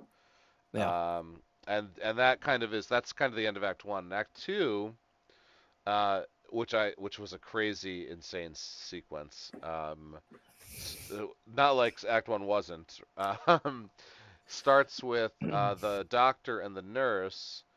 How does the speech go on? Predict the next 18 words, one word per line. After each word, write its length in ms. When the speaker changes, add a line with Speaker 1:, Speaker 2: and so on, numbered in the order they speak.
Speaker 2:
Um, 480
Speaker 1:
Mm-hmm. 160
Speaker 2:
they, 220
they 180
cut 300
the 120
assassin 640
open, 540
um, 360
as 200
kind 200
of, 80
like, 180
his 180
punishment, 920
and 200
they 100
start 560